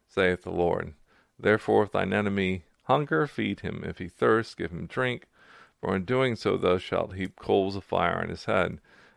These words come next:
Be not overcome of evil, but overcome evil with good." So there is a time to be demonstrative, to be active, if you will,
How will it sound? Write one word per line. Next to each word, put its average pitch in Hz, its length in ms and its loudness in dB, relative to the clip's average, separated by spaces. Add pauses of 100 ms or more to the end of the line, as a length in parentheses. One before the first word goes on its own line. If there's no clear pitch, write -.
(140)
Be 127 220 2
not 139 340 4
overcome 117 880 0
of 85 220 -2
evil, 87 380 -2
but 90 220 -2 (220)
overcome 107 880 -2
evil 87 640 -6 (540)
with 92 420 -2
good." 87 540 0 (1120)
So 104 460 4 (240)
there 117 400 4
is 117 160 2
a 110 60 -4
time 107 760 0 (1000)
to 156 340 2
be 92 420 0
demonstrative, 90 1200 -2
to 110 580 -4 (640)
be 104 260 -4
active, 107 760 0
if 107 160 -12
you 98 120 -6
will, 123 380 2